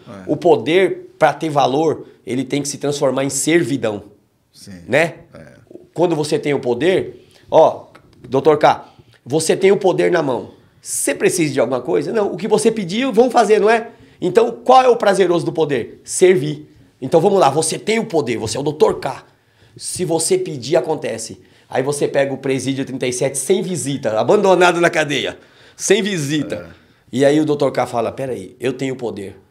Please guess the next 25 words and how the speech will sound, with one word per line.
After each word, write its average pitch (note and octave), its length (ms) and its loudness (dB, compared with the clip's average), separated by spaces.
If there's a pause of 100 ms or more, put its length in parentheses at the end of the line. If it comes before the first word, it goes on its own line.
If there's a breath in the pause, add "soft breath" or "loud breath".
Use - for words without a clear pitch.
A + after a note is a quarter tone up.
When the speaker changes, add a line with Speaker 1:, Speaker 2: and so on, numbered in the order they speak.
(260)
Speaker 2:
Então, B2+ 480 -6
em C#3 100 -2
vez D#3+ 240 -2
de C#3+ 60 -2
eu C#3 40 -4
pedir A#2+ 300 -10
pra A2+ 180 -8
mim, D3 360 -6 (440)
eu A2+ 100 -8
vou C3+ 120 -4
pedir C#3 300 -6
pro C#3 160 -10
Ferrez, B2 440 -2
que C#3 100 -6
é A#2+ 40 -2
dono C#3+ 240 -2
do C3+ 120 -4
mercadinho A#2+ 460 -4
da G#2+ 120 -2
vila, C#3+ 360 -8 (480 soft breath)
'Ô, D3+ 200 -4
Ferrez, F3 360 0
consegue F3 380 -2
me D#3+ 60 0
ajudar? C#3+ 520 -2